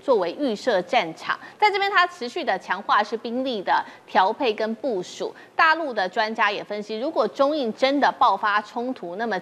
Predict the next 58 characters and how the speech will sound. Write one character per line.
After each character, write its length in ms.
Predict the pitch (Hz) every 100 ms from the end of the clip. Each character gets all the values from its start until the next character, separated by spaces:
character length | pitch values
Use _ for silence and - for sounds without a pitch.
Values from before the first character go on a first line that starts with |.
| -
将 340 | 277 269 269
会 220 | 269 269 - - -
大 220 | 285 233
陆 240 | 247 202 -
针 300 | 254 254 269
对 240 | 254 185
中 200 | - - - -
印 180 | 254
度 120 | 226 220
的 80 |
部 220 | 180 254 208
分 140 | 226
的 80 | 180
纵 260 | 180 294 214
深 260 | - 220 220
进 160 | 226
行 200 | 196 180
打 220 | 190 170 180
击， 280 | - 185 185 - -
都 180 | 330
是 180 | 392 330
在 200 | 262 196
解 180 | 190 180
放 240 | 220 262
军 180 | 226 233
可 140 | 226 233
以 100 | 208
控 220 | - 208
制 100 | 220
的 80 | 180
一 60 |
个 100 | 180
远 220 | 190 156
程 200 | - 175 180
火 220 | 196 160
箭 260 | - 226
的 120 | 170 170
射 240 | - 226
程 240 | - 160 175
范 180 | - 180
围 140 | 170 165
之 240 | - 233
内。 220 | 254 240 - - -
我 60 | 247
们 100 | 302
要 140 | 392
来 120 | 247
持 240 | - - 214
续 140 | 226
看 180 | 262 247
到 140 | 233
的 60 | 190
是 120 | 226
中 240 | 220 240 254
印 140 | 226
边 240 | 233 208
界 180 | 220 214
的 200 | 147 143